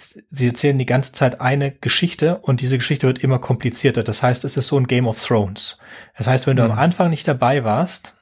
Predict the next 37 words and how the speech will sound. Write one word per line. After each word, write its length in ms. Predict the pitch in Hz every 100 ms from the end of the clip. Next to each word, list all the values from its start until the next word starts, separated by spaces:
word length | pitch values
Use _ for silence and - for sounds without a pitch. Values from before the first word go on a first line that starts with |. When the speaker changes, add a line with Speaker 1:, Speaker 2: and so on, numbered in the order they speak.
| _
Speaker 1:
und 340 | - 123 113
wenn 120 | 123
du 80 | 117
dir 120 | 127
nicht 460 | 123 139 - - -
die 60 |
Lage 400 | 113 127 160 139
warst, 280 | 120 135 131
die 60 | 123
Reruns 520 | 120 180 156 123 -
anzugucken, 680 | 120 120 127 139 - 160 147
die 100 | 123
es 120 | -
auch 120 | 113
nicht 160 | 120 -
gab, 220 | 127 139
und 60 |
es 80 | 120
gab 140 | 131 123
ja 100 | 123
auch 60 |
D-V-D-Boxen 720 | - 123 113 123 127 127 - 127
nicht 140 | 120
gleich 240 | 127 120
am 80 | 110
Anfang, 360 | 113 151 127 147
und 100 | - - - - -
wenn 140 | 127
du 60 | 131
nur 100 | 127
eine 160 | 147 175
Folge 280 | - 143
verpasst 440 | 135 135 - 147 135
hast, 100 | -
warst 220 | 120 -
du 20 |
draußen. 560 | 120 98 110 - 110